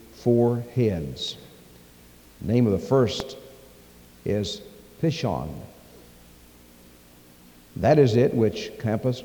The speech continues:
compasseth the whole land of Havilah, where there is gold.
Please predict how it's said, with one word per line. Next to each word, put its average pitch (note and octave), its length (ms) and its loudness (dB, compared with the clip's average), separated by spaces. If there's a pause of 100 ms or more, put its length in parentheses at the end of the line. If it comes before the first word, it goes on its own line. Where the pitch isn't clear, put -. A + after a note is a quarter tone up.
compasseth B2+ 600 0 (240)
the F#2 100 -2
whole D3 560 2
land A#2+ 580 0 (200)
of F2 180 -4
Havilah, E2+ 540 -4 (640)
where G2 160 0
there F#2+ 160 0
is F#2+ 100 -6
gold. G2 500 0